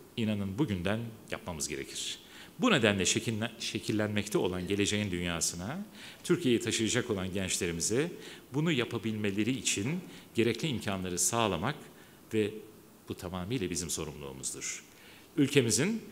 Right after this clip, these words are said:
hızla değişen dünyanın gereklerine uyum sağlaması ve küresel ölçekte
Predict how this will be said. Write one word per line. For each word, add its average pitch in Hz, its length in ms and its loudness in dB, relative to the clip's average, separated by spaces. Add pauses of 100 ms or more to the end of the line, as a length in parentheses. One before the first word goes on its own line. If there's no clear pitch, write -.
(180)
hızla 143 280 6
değişen 98 440 2 (320)
dünyanın 107 440 4
gereklerine 90 800 0
uyum 110 200 4
sağlaması 95 760 0
ve 101 120 4
küresel 110 360 2
ölçekte 107 600 0